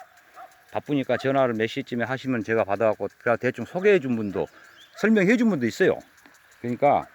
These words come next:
지금부터는 수분도 많이 줘야 되고,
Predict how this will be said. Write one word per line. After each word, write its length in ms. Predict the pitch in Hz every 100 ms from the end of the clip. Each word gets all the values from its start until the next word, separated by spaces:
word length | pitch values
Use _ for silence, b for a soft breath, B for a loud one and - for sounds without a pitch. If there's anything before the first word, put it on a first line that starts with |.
| b b b - - -
지금부터는 920 | - 147 196 170 170 156 180 135 76 - - - - - - - - - - - -
수분도 520 | - 262 302 240 190
많이 280 | 151 175 143
줘야 160 | 170
되고, 340 | 180 160 104